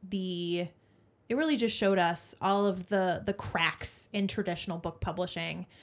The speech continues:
um, in terms of distribution. And so it'll be interesting to see if any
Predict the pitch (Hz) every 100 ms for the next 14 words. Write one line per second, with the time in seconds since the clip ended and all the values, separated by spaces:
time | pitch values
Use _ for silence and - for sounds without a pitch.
0 | - - - 190 180 190 185 196 185 180
1 | 175 - 185 180 - 165 165 151 196 196
2 | 190 185 190 196 202 233 214 233 - 214
3 | 190 196 - 190 180 175 - - - _
4 | - 202 - 190 196 190 185 185